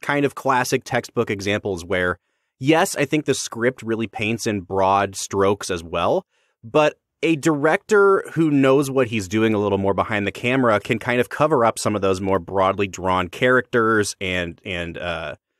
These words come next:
scenarios and things like that. Like, I'm thinking specifically of the way that Mel Gibson portrays good versus evil in this movie.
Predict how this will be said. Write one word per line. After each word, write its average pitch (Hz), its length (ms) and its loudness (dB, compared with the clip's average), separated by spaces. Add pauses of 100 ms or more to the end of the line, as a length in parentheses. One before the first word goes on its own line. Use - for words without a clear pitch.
(120)
scenarios 117 800 2
and 101 140 -4
things 92 220 -6
like 92 160 -4
that. 127 260 0 (260)
Like, 160 200 2
I'm 175 100 2
thinking 247 300 -2
specifically 101 800 -4 (540)
of 117 340 2
the 123 120 4
way 131 240 4
that 139 320 2 (140)
Mel 123 280 2
Gibson 113 380 -2
portrays 110 880 -2 (140)
good 180 200 4
versus 127 440 0
evil 90 340 -10
in 80 80 -14
this 82 180 -12
movie. - 380 -14